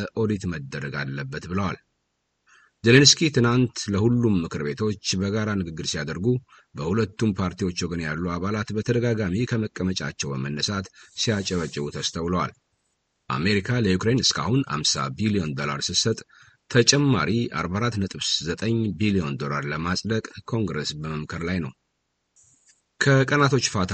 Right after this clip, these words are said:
በኋላ በምስራቅ ኮንጎ ዲሞክራቲክ ሪፐብሊክ በኤም ሃያ ሦስት አማጽያን እና በተፎካካሪ ሚሊሻዎች መካከል ዛሬ ውጊያ አገርሽቷል። እንደ ኤኤፍፒ ዘገባ ከሆነ የአርበኞች ህብረት ለነጻና ሉዓላዊ ኮንጎ የተሰኘው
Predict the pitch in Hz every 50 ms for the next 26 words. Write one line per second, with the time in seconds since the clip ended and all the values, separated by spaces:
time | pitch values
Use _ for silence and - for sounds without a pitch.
0 | 78 73 76 73 73 78 92 107 123 139 117 82 73 80 92 92 101 101 98 95
1 | - - 101 98 87 95 90 90 90 92 90 - 113 110 98 - - - - 90
2 | 87 - 92 87 110 139 151 - - - 101 131 69 65 - - 92 104 110 107
3 | 101 98 98 82 76 - 95 92 - - 78 78 85 92 110 120 113 - 101 85
4 | 78 78 90 110 120 123 123 - - - - - - _ - 127 120 127 131 131
5 | 131 139 127 147 131 147 135 127 - 101 90 82 76 76 78 78 80 - - 80
6 | 73 65 69 67 - - - 76 78 71 87 85 92 - - 117 110 113 110 104
7 | 110 110 104 101 101 95 90 82 80 85 76 78 76 82 87 - - - 104 78
8 | 64 - _ _ _ _ - _ - - _ _ - - 69 69 76 73 90 101
9 | 104 98 - - - 101 87 92 90 82 90 82 82 90 90 98 95 104 113 120
10 | 117 113 90 110 110 107 113 117 117 120 123 127 127 123 - - 107 90 82 87
11 | 87 - 95 92 95 95 95 - - 90 92 87 80 73 76 85 98 98 92 98
12 | 98 76 87 92 87 80 78 76 - - - 92 90 87 71 65 62 60 65 -
13 | - - 87 82 82 85 92 104 127